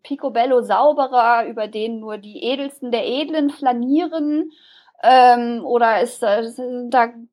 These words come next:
haben die Cafés ihre Stühle rausgestellt, was, was ist da los? Also man muss schon mehr sagen als,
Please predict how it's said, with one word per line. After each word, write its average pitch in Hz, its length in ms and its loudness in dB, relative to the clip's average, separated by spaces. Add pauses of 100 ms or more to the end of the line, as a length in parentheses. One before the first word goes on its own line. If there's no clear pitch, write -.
(120)
haben 233 200 -8
die 233 60 -14
Cafés 277 400 -4
ihre 285 200 -6
Stühle 277 360 -2
rausgestellt, 226 1000 -2
was, 226 300 -6
was 220 180 -6
ist 233 200 -12
da 214 60 -8
los? 208 260 -12
Also 226 200 -2
man 240 220 -4
muss 320 200 -4
schon 277 380 -2
mehr 240 300 2
sagen 190 480 -4
als, 165 600 -4